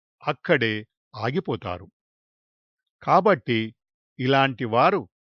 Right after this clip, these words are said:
ఈ మార్గాన్ని చివరిదాకా అనుసరించలేరు.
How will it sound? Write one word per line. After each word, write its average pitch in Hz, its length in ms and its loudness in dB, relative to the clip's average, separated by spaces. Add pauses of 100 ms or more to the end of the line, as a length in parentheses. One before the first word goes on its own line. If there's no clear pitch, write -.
(320)
ఈ 131 180 -2
మార్గాన్ని 143 720 0 (480)
చివరిదాకా 127 840 2
అనుసరించలేరు. 123 800 -2